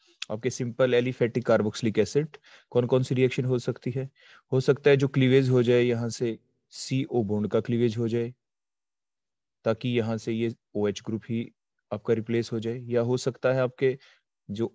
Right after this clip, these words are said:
ओएच बॉन्ड है, यहाँ पे ब्रेकेज हो जाए, जो carboxylic एसिड के एसिडिक नेचर को एक्सप्लेन करेगा,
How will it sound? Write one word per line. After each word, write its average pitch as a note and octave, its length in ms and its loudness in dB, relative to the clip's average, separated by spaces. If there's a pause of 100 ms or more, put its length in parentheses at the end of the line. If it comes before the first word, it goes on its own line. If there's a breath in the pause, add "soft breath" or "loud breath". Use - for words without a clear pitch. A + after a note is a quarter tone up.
ओएच B2+ 440 2
बॉन्ड A#2+ 300 -4
है, A#2 160 -4
यहाँ F#2+ 340 -6
पे A2+ 160 -10
ब्रेकेज A2 420 -2
हो A2+ 120 -4
जाए, A#2+ 280 -2 (1400)
जो A#2+ 120 0 (160)
carboxylic A#2 520 -2
एसिड A#2 260 -4
के G#2+ 80 -4
एसिडिक A2+ 320 -4
नेचर A2+ 300 -6
को A2+ 100 -2
एक्सप्लेन A2+ 340 -2
करेगा, A2+ 400 -4